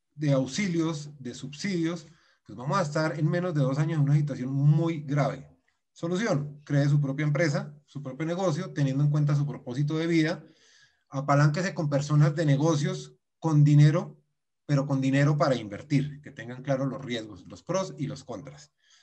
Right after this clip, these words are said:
Una vez lo haya hecho, busque su fondo de inversión, presente su proyecto, apalanque y escale. Si quiere minimizar los riesgos de que su empresa se reviente o se quiebre, tiene que volverse global, sí o sí. Hoy en día es muy fácil, es que la internet permite hacer todo.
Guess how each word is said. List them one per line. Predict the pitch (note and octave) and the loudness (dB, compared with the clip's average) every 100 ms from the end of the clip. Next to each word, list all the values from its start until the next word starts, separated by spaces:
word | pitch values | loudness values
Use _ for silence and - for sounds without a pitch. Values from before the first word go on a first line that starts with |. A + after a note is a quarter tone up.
| _ _ _ _ _ _ - | _ _ _ _ _ _ -6
Una | E3 | -2
vez | G3 G3 G3 D3 - - | 0 0 -2 -6 -14 -2
lo | E3+ | 2
haya | F3+ F#3 F#3 | 6 6 4
hecho, | D3 G#3+ | 0 -10
busque | D#3+ A#2 - D3 | -10 -12 -6 -4
su | D3 | 0
fondo | E3+ E3 | -2 0
de | F3 | 0
inversión, | F3 F3+ D3+ F#3+ G3 - _ _ _ _ _ _ | 2 0 2 2 0 -8 _ _ _ _ _ _
presente | - - D3 D3 F#3 | -14 -4 -2 -2 -4
su | F#3 | -6
proyecto, | G3 F#3+ E3+ D3 F#3+ D3 - | -6 -2 -2 -4 -10 -12 -6
apalanque | C3+ D3 D3+ D#3 D3 E3+ | -2 4 4 4 -2 -6
y | D#3+ B2+ | -4 -4
escale. | - - C#3+ D3 - - _ _ _ _ | -4 0 0 0 -10 -20 _ _ _ _
Si | - D3 | -8 -4
quiere | D3 F3+ G#3 | 0 0 0
minimizar | G#3 F#3 D3 D3+ | -4 0 2 2
los | D#3 F3+ | 2 -2
riesgos | F#3+ F#3 E3+ | -2 -4 -4
de | F3 D3+ | -6 -6
que | D3 | -6
su | C#3 | -6
empresa | A#2+ D#3+ D#3 D3 D3 | -4 -2 0 2 0
se | - C3 A2+ | -2 -6 -8
reviente | A2 A2+ C#3 D#3 D3+ D#3 | -8 -2 2 2 2 -2
o | C3 G#2 | -2 -4
se | - - | -12 -18
quiebre, | - D#3+ D#3 D#3 A#3+ - - - | 0 2 4 2 -2 -12 -20 -16
tiene | - D3+ C#3+ D3 | 2 6 6 4
que | A#2+ | 2
volverse | A2 G2+ G2+ - | -2 -4 -10 -12
global, | A#2+ G#2+ A2 G2+ | -10 -6 -4 -4
sí | - C3+ | -6 -6
o | B2 | -6
sí. | C3+ - | -2 -2
Hoy | C3+ B2+ | -2 -2
en | C#3+ | 0
día | D3 | 2
es | |
muy | C#3+ D3 | 2 2
fácil, | D3+ C#3+ D3+ | 2 -2 -4
es | - | -12
que | - | -14
la | B2+ | -12
internet | B2 G#2+ G2+ G#2 | -12 -12 -14 -12
permite | B2 B2 B2 | -8 -8 -8
hacer | A#2+ B2+ | -10 -10
todo. | - C#3+ - | -4 -2 -2